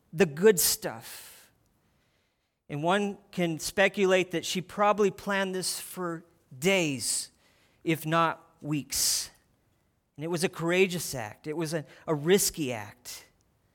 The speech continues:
And most certainly, the perfume was planned,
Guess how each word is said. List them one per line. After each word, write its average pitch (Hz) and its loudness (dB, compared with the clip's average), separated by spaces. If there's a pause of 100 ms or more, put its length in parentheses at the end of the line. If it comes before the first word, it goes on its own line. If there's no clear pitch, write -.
(720)
And 170 0
most 202 6
certainly, 196 4 (1120)
the 156 0
perfume 196 2 (840)
was 151 0
planned, 170 -2